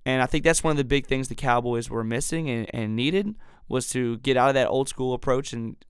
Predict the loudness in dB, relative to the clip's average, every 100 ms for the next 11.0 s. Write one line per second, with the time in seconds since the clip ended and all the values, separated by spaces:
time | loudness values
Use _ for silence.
0 | -12 -8 -6 -2 -2 0 -2 -2 -2 -4
1 | -6 -4 -2 -2 -4 -6 -6 -6 -6 -8
2 | -10 -16 -16 -8 -8 -2 0 0 0 -2
3 | -2 -2 -2 -4 -12 -18 -6 -2 0 0
4 | 0 0 0 0 0 0 0 -4 -4 -6
5 | -4 0 0 0 -4 -4 -8 -6 -8 -8
6 | -8 -4 -4 -2 0 0 -2 -6 -10 -20
7 | -20 -20 -14 -6 -2 -2 -2 0 2 6
8 | 6 6 4 4 4 6 2 2 0 -2
9 | -4 -2 0 0 -4 -6 -12 -20 -20 -14
10 | -6 -2 0 4 2 4 0 2 2